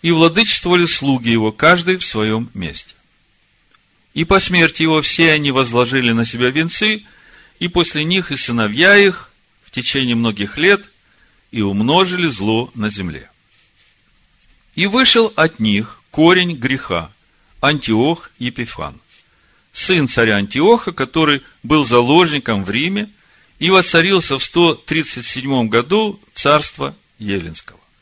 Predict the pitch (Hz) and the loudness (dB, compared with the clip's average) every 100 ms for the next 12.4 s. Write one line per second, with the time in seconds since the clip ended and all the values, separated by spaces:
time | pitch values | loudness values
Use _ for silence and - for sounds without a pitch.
0 | _ _ _ _ _ _ _ _ _ _ | _ _ _ _ _ _ _ _ _ _
1 | _ _ - - 143 156 190 160 180 175 | _ _ -8 -2 -2 2 2 2 2 2
2 | 165 151 147 127 160 170 160 143 - 143 | 0 0 -2 2 6 6 6 4 0 -4
3 | 151 139 127 107 113 - 185 175 107 87 | -4 -4 -6 -2 -2 0 0 0 -2 -4
4 | 82 _ _ _ _ _ _ _ _ - | -10 _ _ _ _ _ _ _ _ -4
5 | 196 208 202 160 160 147 135 135 123 107 | -2 0 -2 2 4 4 2 0 -2 -4
6 | 104 107 110 104 85 - _ _ _ _ | -8 -4 -2 -2 -4 -10 _ _ _ _
7 | _ _ _ - 208 208 160 135 139 147 | _ _ _ -2 0 2 0 0 0 0
8 | 139 131 117 120 120 113 - 117 143 190 | -4 -4 -4 -2 -2 -4 -4 -2 0 -2
9 | 131 117 117 - 120 117 113 120 113 98 | -2 -4 -6 -6 -4 -4 -2 2 2 0
10 | - 101 139 180 - - _ _ _ _ | -4 -6 -2 -4 -4 -12 _ _ _ _
11 | _ _ 175 180 185 - 185 - 190 143 | _ _ -4 0 0 -2 -4 0 0 0
12 | 131 - 147 131 | -4 -6 -6 -6